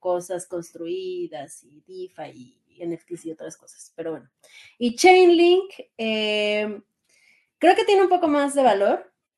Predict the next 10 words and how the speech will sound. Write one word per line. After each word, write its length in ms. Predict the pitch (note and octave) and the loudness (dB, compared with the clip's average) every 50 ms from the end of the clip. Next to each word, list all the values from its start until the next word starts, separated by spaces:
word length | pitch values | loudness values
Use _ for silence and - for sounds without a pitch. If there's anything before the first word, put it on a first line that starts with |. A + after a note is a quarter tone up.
| _ - | _ -14
¿no? 320 | G#3 G#3 A#3 D#4+ F#4 F#4 _ _ _ _ _ | -12 -10 -10 -10 -10 -12 _ _ _ _ _
Porque 160 | - A3 A3+ - | -20 -20 -20 -18
estamos 340 | - A3 A3 A3 A3+ A3+ A#3 | -12 -10 -8 -8 -8 -6 -4
hablando 380 | G#3+ G3+ G3+ G3+ G#3 G3+ G3+ G3+ | -4 -4 -4 -6 -6 -6 -6 -6
de 120 | G3+ G3 | -6 -6
un 80 | G3 G3+ | -6 -4
oráculo. 680 | F#3+ F#3+ F#3+ F#3+ F#3+ - G#3 G#3+ A#3 D4+ G4 - _ _ _ _ _ _ _ _ | -2 -2 -2 -2 -2 -6 -6 -6 -4 -6 -6 -8 _ _ _ _ _ _ _ _
Sin 300 | - - - A3 G#3+ G#3+ | -16 -10 -8 -6 -4 -4
embargo, 720 | G#3+ A3 A3 A3+ A3+ A3+ A3+ A3 A#3 B3 B3+ B3+ B3+ - - | -4 -2 0 2 2 2 2 2 2 2 4 4 2 0 -4
em, 840 | - G#3 G3 G3 F#3+ F#3+ F#3+ G3 G3 G3 G3 G3 F#3+ F#3 F#3 F#3+ F#3 | -8 -8 -6 -6 -6 -6 -6 -8 -12 -14 -14 -14 -14 -14 -14 -16 -16